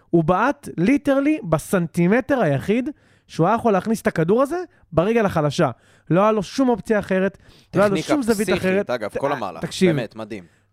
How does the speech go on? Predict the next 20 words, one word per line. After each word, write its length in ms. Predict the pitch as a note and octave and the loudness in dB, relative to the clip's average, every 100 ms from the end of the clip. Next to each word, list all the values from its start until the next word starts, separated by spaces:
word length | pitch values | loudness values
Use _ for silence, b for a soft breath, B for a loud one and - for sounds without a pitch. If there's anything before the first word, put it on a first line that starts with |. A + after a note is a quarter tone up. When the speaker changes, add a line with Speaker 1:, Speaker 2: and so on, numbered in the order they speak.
| - | -10
Speaker 1:
ריס 300 | D3 F3+ - | -2 0 0
נלסון, 580 | E3 F3+ D#3 D3 C3+ D#3 - _ _ _ _ _ _ C#3+ | -2 -2 -2 -4 -4 -6 -14 _ _ _ _ _ _ -6
אני 160 | B2+ | -4
אגיד 180 | C3 C3+ | -2 -2
פה 120 | C#3+ | 0
משהו, 480 | D3+ F3 F#3 F#3 F3 - _ _ _ - | 0 0 0 0 -2 -10 _ _ _ -8
אתם 200 | C#3+ D3 | -2 0
לא 80 | |
תסכימו 400 | D3 - D#3+ E3 | 0 -2 0 2
איתי, 260 | F3 D#3+ G#3 b b b - | 0 0 -4 b b b -2
ריס 240 | G#3 - | -2 0
נלסון 360 | F#3+ G#3+ A#3 A#3 | -2 0 -2 0
זה 120 | D#3 | 0
ג'י-, 260 | C#3 E3+ - D3+ | 0 -2 -2 -4
ג'יידון 400 | D3 G3+ E3+ C3+ | 0 0 0 -4
סנצ'ו 560 | - D#3 F3 - D4 D#4 _ _ _ - | -2 -2 -2 -4 -6 -6 _ _ _ -6
עם 80 | C#3 | -6
פציעות. 480 | - C3+ A2+ - _ _ _ _ _ _ _ _ | -2 -2 -2 -6 _ _ _ _ _ _ _ _
זה 120 | C3+ | -8
שחקן 440 | - C#3 G#3 A3 | -8 -2 0 0